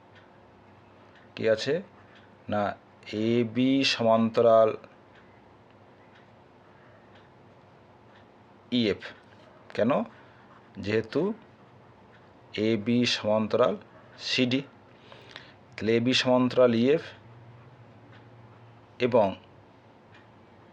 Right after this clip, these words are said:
বিই সমান্তরাল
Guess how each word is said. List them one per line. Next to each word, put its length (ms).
বিই 580
সমান্তরাল 600